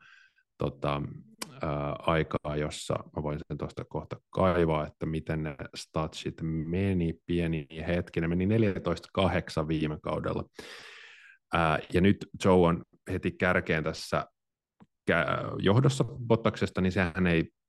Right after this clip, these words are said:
lupaa Valen kannalta hyvää, ja se kertoo siitä, että hän ei pysty sillä huonolla autolla edes sitä omaa tallikaveriaan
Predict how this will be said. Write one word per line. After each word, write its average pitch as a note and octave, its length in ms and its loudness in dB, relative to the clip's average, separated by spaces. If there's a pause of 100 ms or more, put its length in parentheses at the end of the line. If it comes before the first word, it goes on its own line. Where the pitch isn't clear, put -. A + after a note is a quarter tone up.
(120)
lupaa D#2+ 460 4
Valen D#2+ 240 2
kannalta D#2 320 -2
hyvää, D#2 400 0
ja D2+ 140 -6
se - 120 -12
kertoo D#2 360 -2
siitä, D#2 240 -2
että D2+ 240 -6
hän D#2+ 120 -4
ei D#2 80 0
pysty - 340 -10
sillä D#2+ 160 -2
huonolla D#2 440 0
autolla D#2 340 -2
edes D#2+ 220 -2
sitä - 180 -6
omaa D#2+ 360 -4
tallikaveriaan D#2+ 720 -4